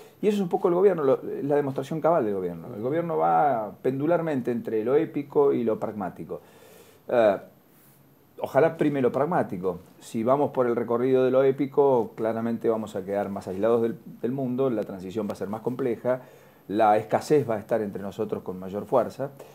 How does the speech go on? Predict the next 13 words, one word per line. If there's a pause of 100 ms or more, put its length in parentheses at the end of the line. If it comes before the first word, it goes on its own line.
(280)
eh,
y
en
esa
manta
corta,
frazada
corta
de
los
recursos
públicos,
uno